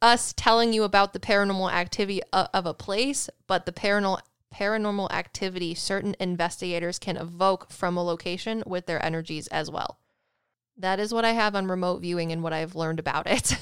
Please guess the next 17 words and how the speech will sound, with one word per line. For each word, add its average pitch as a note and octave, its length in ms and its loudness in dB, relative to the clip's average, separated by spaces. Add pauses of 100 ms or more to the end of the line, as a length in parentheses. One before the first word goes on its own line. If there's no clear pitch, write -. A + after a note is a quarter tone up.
(160)
<laughs> - 200 -20
How G#3+ 320 6
it A#3+ 140 4
works, G#3+ 540 2
how G#3+ 320 4
it's - 120 2
possible, G3 560 4
and F#3 160 -2
how F#3+ 280 4
it F#3+ 120 2
changes G#3 500 0
depending F#3+ 460 0
on F3 200 -2
our E3+ 140 2
reaction E3+ 460 2
videos B3+ 400 4
versus F#3+ 400 0